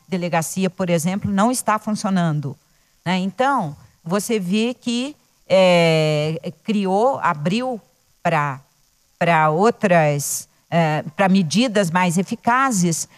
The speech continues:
mas ainda falta uma adequação muito maior, que passa por âmbitos muito maiores, né,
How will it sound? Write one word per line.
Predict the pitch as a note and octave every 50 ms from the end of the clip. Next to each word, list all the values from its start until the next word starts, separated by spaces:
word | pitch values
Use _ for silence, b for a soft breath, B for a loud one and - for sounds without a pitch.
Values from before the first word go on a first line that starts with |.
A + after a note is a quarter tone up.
| b b
mas | b G3 G#3+ A3 A#3+ A3
ainda | B3+ B3+ B3 B3 C4 C#4
falta | C4+ - - A#3+ A3+ A3+ A#3+ C4+ C#4 C4+ - C4+ B3+ B3+
uma | B3 A#3+ B3
adequação | A#3+ G#3 A#3 A3+ - A#3 A3 - - - A3+ A3 A3
muito | A3 G#3+ A3 C4 D4+ - - -
maior, | C4+ B3+ A3 F#3+ F3 F#3 G#3 G#3 G3
que | - - F#3
passa | - - - F#3 G3+ G#3+ - F#3+
por | _ - F#3+ F#3 F3 E3 D3 C#3+ b b b b b b -
âmbitos | F#3+ G#3 G#3 G#3 F#3 G3 - - F3+ D#3+ -
muito | E3 G3 A#3+ A#3+ - A3+
maiores, | G#3+ G3 F3+ E3 C#3+ D3+ F3 G3+ A3 A3 F#3 D3+
né, | E3+ E3+ G3